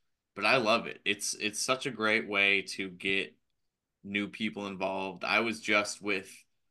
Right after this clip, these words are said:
a friend this past week trying to convince him to download it 'cause he's heard of it, but he just hasn't gone out of his way 'cause he's too busy playing regular Fantasy Premier League. But it's, it,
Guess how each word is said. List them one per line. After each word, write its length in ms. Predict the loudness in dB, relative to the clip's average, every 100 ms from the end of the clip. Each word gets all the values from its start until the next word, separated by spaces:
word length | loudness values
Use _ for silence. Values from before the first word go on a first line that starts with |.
| _ -20
a 80 |
friend 420 | -10 0 0 0 -4
this 140 | -10
past 520 | -2 0 0 -4 -8
week 260 | -4 -4 -2
trying 260 | 0 2
to 80 | 0
convince 400 | -4 -6 -6 -4
him 160 | -8 -6
to 80 | -6
download 420 | -6 -6 -6 -6
it 120 | -6
'cause 80 | -4
he's 180 | -4 0
heard 200 | 0 0
of 120 | -4
it, 220 | -8 -8
but 120 | -10 -6
he 160 | -6
just 180 | -6 -4
hasn't 300 | -4 -4 -6
gone 180 | -6 -4
out 140 | -6
of 60 | -8
his 140 | -10
way 280 | -6 -4 -4
'cause 240 | -8 -10
he's 360 | -8 -6 -8 -10 _ _ _ _ _ _
too 140 | -2 2
busy 240 | 4 2
playing 360 | 2 4 4 4
regular 400 | 2 2 -2 -2
Fantasy 500 | 2 2 0 -6 -8
Premier 360 | -8 -8 -6
League. 340 | -6 -8 -12 -20 _ _ _ _ _ _
But 360 | 4 4 4 -6 _ _ _ _ _ _ _ _ _ _
it's, 540 | 2 4 0 0 -2 -6
it, 160 | -14